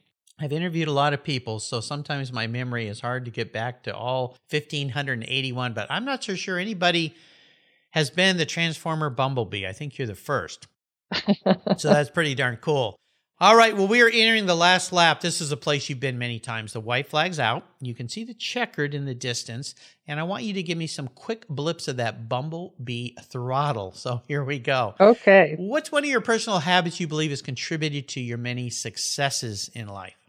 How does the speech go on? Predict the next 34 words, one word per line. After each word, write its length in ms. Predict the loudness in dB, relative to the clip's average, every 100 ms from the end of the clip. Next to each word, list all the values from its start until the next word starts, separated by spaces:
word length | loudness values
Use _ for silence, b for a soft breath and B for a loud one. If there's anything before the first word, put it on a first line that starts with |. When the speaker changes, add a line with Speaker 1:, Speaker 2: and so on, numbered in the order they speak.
| _ _ _ 6
Speaker 2:
I 320 | 8 10 8
set 400 | 4 6 8 8 0
very, 380 | 6 8 10
very 300 | 8 8 6
high 180 | 6 6
standards 500 | 4 2 0 0 0
for 140 | 0 0
myself. 480 | 2 4 6 6 2 -8 _ _ _ _ _
Speaker 1:
How 120 | 4
about 160 | 6 6
if 100 | 4
I 80 | 2
could 140 | 0
arrange 340 | 0 2 0
for 120 | -4 -4
you 140 | -2
to 60 | -2
sit 240 | -4 -2
down 160 | 0 0
and 80 |
have 120 | -2 -6
a 40 |
drink 300 | -6 -6 -6
or 40 | -6
a 20 |
meal 240 | -4 -4
with 120 | -6 -8
anyone 440 | -6 -4 -4 -4
in 100 | -4
the 100 | -6
automotive 640 | -2 -2 0 -2 -2 -4 -6
or 180 | -6 -8
racing 580 | -6 -6 -6 -8 -10 -12
field, 600 | -14 -12 -10 -10 -12